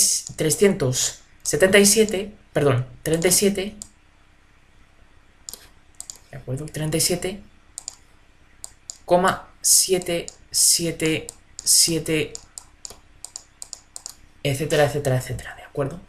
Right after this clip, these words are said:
Entonces, ¿qué va a pasar aquí? Lo que va a pasar aquí es, si restamos, ¿de acuerdo? Si restamos, ¿de acuerdo? Si restamos, lo que vamos a tener es, bueno, eh, se restaría, esto va a ser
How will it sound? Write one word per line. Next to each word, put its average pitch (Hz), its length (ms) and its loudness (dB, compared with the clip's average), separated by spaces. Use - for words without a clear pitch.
Entonces, 240 300 6
¿qué 269 100 8
va 254 80 10
a - 60 4
pasar 233 220 6
aquí? 220 440 2
Lo 160 100 0
que 175 80 10
va 185 60 12
a 202 60 4
pasar 247 220 2
aquí 240 460 -4
es, 135 420 2
si - 260 6
restamos, 208 840 0
¿de 135 60 -10
acuerdo? 135 440 -2
Si - 160 0
restamos, 180 720 0
¿de 135 60 -18
acuerdo? 135 340 -8
Si - 160 -8
restamos, - 800 -4
lo 156 80 -2
que 170 40 10
vamos 202 220 8
a 226 80 2
tener 214 220 8
es, 135 340 4
bueno, 135 160 0
eh, 139 480 6
se - 140 2
restaría, 143 560 2
esto 156 220 2
va 156 80 6
a - 20 6
ser 151 280 0